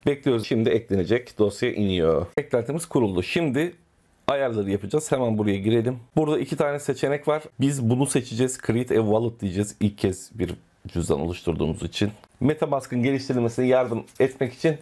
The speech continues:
e, işte bilgi paylaşmak ister misiniz, istemez misiniz? Ondan bahsediyor. Ben genelde bunlara okey diyorum arkadaşlar. Öncelikle password oluşturuyoruz. Hemen ben buraya bir şifre atıyorum.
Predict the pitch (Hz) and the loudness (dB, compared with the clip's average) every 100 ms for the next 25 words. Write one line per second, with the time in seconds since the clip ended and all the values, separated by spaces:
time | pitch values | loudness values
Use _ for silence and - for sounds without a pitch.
0 | - 127 123 123 110 - 123 127 123 120 | -2 4 4 4 2 0 2 2 2 0
1 | 110 110 - 135 - 127 113 101 143 117 | 0 -2 -4 -8 -2 0 0 -4 -8 -8
2 | 117 113 104 95 - 113 160 - 143 135 | -2 0 0 -2 -8 -6 -6 -2 0 2
3 | 117 101 - - - 98 - 107 160 151 | 0 -2 -6 -6 -4 -4 -4 -4 -2 -2
4 | 143 135 104 127 120 110 123 113 - 92 | 0 2 2 2 2 2 2 0 -2 -4
5 | 92 - - - - - - 110 113 - | -4 -6 -6 -6 -4 -4 0 -2 -4 -2
6 | 151 156 156 160 156 147 - 156 156 123 | -2 0 -2 -2 -2 -4 0 -2 0 -6
7 | - 135 147 165 165 131 120 113 113 107 | -4 -2 -2 0 2 2 2 2 2 2
8 | 104 101 - 104 - - - 127 120 120 | 2 0 -6 -6 -2 0 0 0 0 -2